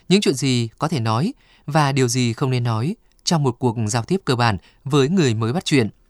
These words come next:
Điều này vừa bảo đảm an toàn thông tin cho trẻ và cũng không làm khó đối phương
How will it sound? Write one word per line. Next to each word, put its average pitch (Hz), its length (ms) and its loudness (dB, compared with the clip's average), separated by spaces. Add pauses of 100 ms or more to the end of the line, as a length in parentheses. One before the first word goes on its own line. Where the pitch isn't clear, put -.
(680)
Điều 170 140 2
này 160 200 2
vừa 143 240 0
bảo 131 160 -2
đảm 117 200 -2
an 147 200 -6
toàn 123 200 -2
thông 131 160 -4
tin 120 240 -2
cho 120 120 -4
trẻ 110 280 -2 (340)
và 151 220 4
cũng 160 160 -6
không 170 160 -2
làm 135 180 -2
khó 120 140 -2
đối 135 140 -2
phương 151 300 0